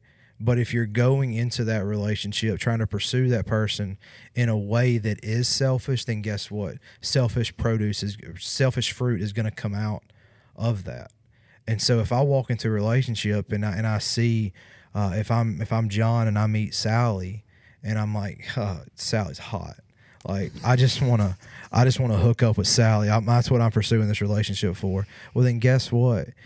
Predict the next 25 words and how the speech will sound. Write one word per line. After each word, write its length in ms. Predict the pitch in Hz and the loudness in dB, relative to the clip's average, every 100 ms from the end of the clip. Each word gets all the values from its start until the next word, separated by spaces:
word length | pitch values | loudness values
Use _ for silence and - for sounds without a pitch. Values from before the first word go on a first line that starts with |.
| - - - | -20 -10 0
In 180 | 120 | 0
three 320 | 107 120 131 123 | 2 2 4 4
weeks, 500 | 123 151 131 - 117 | 4 2 0 0 0
when 140 | 113 | 2
you 140 | 120 | 4
haven't 260 | 127 120 101 | 4 4 2
got 200 | 113 107 | 2 2
what 160 | 117 110 | 0 0
you 60 | |
wanted 300 | 107 110 117 | 0 2 2
out 120 | 113 110 | 4 2
of 80 | |
Sally 420 | - 107 110 123 120 | 2 2 2 2 2
because 280 | 107 110 | 2 2
she's 260 | - 120 117 | 2 2 4
pursuing 400 | 113 104 117 117 | 2 2 2 2
you 100 | 110 | 0
for 180 | 101 107 | 2 0
a 60 | 104 | 2
different 240 | 104 90 | 0 0
reason, 320 | 107 117 117 | 0 0 0
I'm 80 | 170 | -4
being 200 | 277 269 | -4 -4
serious. 440 | - 285 92 87 - | -4 -2 -2 -2 0
Like, 220 | 117 | -2